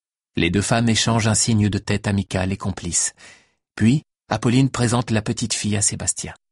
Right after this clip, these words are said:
Une réflexion de l'enfant le fait éclater de rire, et le cœur d'Apolline saigne. Pourquoi ne pourrait-elle pas avoir une petite fille comme Inès ?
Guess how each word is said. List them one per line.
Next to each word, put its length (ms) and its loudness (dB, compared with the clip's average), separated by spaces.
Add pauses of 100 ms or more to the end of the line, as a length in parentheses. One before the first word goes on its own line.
(920)
Une 140 2
réflexion 500 2
de 80 4
l'enfant 440 0
le 100 0
fait 240 -2
éclater 320 0
de 80 2
rire, 320 0 (480)
et 180 2
le 120 -2
cœur 260 2
d'Apolline 420 0
saigne. 400 -6 (1120)
Pourquoi 380 0
ne 80 2
pourrait-elle 540 0
pas 220 -2
avoir 300 0
une 120 -2
petite 320 -6
fille 240 -4
comme 180 -2
Inès ? 420 -2